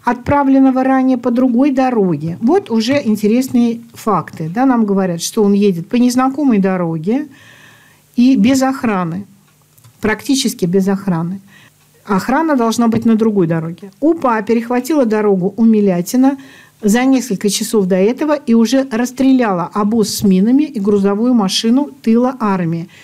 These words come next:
Имея возможность отступить, штабная группа, тем не менее, вступила в перестрелку,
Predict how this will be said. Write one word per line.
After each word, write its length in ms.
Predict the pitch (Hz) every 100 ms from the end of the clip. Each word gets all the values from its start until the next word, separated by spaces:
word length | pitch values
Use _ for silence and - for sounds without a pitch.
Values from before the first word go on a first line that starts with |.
| - - -
Имея 280 | 247 349
возможность 600 | 302 285 277 277 220 208
отступить, 480 | 226 214 - 196 285
штабная 440 | 269 - 220 254 247
группа, 400 | 208 202 196 240
тем 320 | - 269 214
не 100 | 202
менее, 320 | 196 240 285
вступила 480 | 269 - 208 247 208
в 40 |
перестрелку, 760 | 196 202 196 - 185 180 277